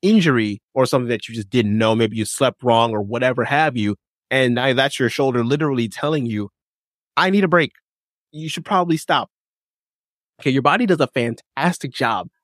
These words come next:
of warning you bef-, before bad things happen, okay?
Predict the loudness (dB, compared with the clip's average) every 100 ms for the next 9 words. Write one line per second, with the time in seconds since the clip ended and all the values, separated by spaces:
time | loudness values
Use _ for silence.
0 | _ 0 2 2 -2 -2 2 4 4 0
1 | -4 -6 -8 -12 -20 _ -20 _ -4 -4
2 | 0 2 4 4 4 -2 _ 0 0 0
3 | -2 -6 -6 -6 -6 -6 -12 -14 -14 -6
4 | -6 -6